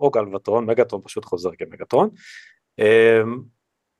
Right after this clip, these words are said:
ואנחנו בעצם מתחילים עוד פעם עם קייד, קייד הוא דמות חוזרת, כל השאר פחות או יותר נמחק, העיצוב של אופטימוס פריים נשאר בערך זהה לסרט הרביעי, מעבר לזה אנחנו מתחילים מחדש עם, אה, המלך ארתור,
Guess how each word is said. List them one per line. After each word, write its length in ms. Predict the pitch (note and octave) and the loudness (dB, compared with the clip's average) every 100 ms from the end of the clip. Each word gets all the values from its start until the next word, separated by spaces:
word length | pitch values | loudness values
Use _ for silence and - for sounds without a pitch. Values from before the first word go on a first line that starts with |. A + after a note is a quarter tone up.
| - | -20
ואנחנו 440 | G#2+ A2 A2+ - B2 | -8 -4 -2 -2 0
בעצם 240 | C#3+ D#3+ | 0 0
מתחילים 280 | D#3 D3+ D#3 | -2 0 0
עוד 100 | C#3+ | 4
פעם 160 | D3+ | 2
עם 100 | C3+ | 2
קייד, 360 | C3 E3 B2+ G#2 | 0 2 2 0
קייד 360 | - B2+ C3 A#2+ | -4 -2 -2 -2
הוא 220 | A2+ G#2+ | -2 -2
דמות 240 | G#2+ A2 | -2 -10
חוזרת, 560 | - F#2 B2+ D3+ D#3+ - | -8 0 2 4 2 0
כל 200 | - A2 | -2 -2
השאר 320 | - A#2+ A2 | -4 -2 -2
פחות 300 | - A2 G#2+ | -2 -4 -4
או 40 | |
יותר 200 | G2+ G2 | -4 -6
נמחק, 540 | F#2+ F2+ - D3 D3 G2 | -8 -10 0 2 2 -2
העיצוב 360 | F#2+ - A#2 | -10 -6 -6
של 160 | - G#2+ | -2 -2
אופטימוס 400 | G#2+ - F#2+ - | -2 -6 -16 -12
פריים 300 | - G#2+ G2+ | -6 -4 -4
נשאר 280 | F#2 G#2+ F#2+ | -8 -8 -6
בערך 260 | G2 G2 | -6 -8
זהה 220 | F#2 F#2+ G2+ | -6 -4 -4
לסרט 420 | F#2 - F#2+ - | -6 -10 -10 -10
הרביעי, 460 | F2+ F2 A#2+ A3+ A3+ - - _ _ _ - | -12 -6 -2 -2 -4 -16 -20 _ _ _ 0
מעבר 300 | A#2+ C#3+ B2+ | 2 4 4
לזה 200 | A#2+ C#3+ | 4 2
אנחנו 220 | A#2+ G#2+ | 0 -8
מתחילים 360 | G#2 G#2+ A2 | -6 -4 -2
מחדש 680 | A2+ - G2+ C#3+ E3+ - - | -4 -6 0 2 2 0 -10
עם, 180 | G2+ G2+ | -10 -6
אה, 200 | G2 F#2+ | -6 -6
המלך 360 | G2+ A#2 A2 B2 | -2 -2 0 2
ארתור, 560 | B2+ A#2+ B2+ B2+ B2 | 0 2 0 0 -4